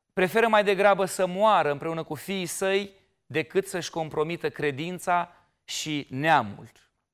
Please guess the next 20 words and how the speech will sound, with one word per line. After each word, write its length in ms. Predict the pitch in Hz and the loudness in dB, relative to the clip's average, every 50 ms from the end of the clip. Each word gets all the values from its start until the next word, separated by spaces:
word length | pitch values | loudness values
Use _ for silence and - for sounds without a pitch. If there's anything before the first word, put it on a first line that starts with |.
| _ _ _ _ _ _ _ _ _ _ _ _ _ _ _ _ _ _ _ | _ _ _ _ _ _ _ _ _ _ _ _ _ _ _ _ _ _ _
Iar 140 | - 151 151 | -6 -2 0
dacă 140 | 170 165 180 | 0 2 0
ar 80 | 175 | 0
fi 80 | 165 202 | -2 -2
să 80 | 190 | -2
dăm 120 | 185 202 190 | -2 -2 -2
un 80 | 190 | -2
exemplu 440 | 185 185 170 147 196 214 208 196 202 | -2 -4 -2 -2 -4 -4 -2 -2 -4
din, 280 | 185 160 175 175 170 170 | -2 -2 -4 -4 -4 -2
uh, 320 | 165 165 160 156 151 143 | -2 -2 0 0 -2 0
regnul 380 | 143 151 165 165 143 151 151 147 | 0 0 0 0 -2 -4 -2 0
animal, 580 | 143 143 143 139 139 147 160 170 175 170 160 147 135 - - - _ _ | 0 -2 -2 -4 -2 0 0 0 0 -2 -6 -10 -14 -20 -20 -20 _ _
un 120 | - 143 | -6 -4
animal 380 | 147 147 151 156 160 170 170 160 | -2 -2 -2 0 2 2 2 0
micuț, 520 | 151 147 135 - - 175 190 185 - - | -2 -6 -8 -8 -8 -8 -8 -8 -8 -8
hermina, 720 | - 156 143 139 139 139 160 180 185 180 175 175 180 175 - - _ _ _ _ _ | -6 -4 -4 -4 -4 -4 -4 -4 -2 0 0 0 0 -2 -6 -12 _ _ _ _ _
de 120 | - 147 | -4 -4
culoare 380 | 143 - - 156 160 160 151 143 | -4 -2 0 2 4 4 4 4
albă, 460 | 143 151 165 170 170 165 151 160 151 | 4 4 4 4 2 0 -4 -6 -6
pufoasă, 840 | - - 117 - - - 156 147 151 151 - - - 147 143 151 | -8 -10 -16 -14 -8 -2 0 0 0 -2 -4 -10 -10 -10 -10 -10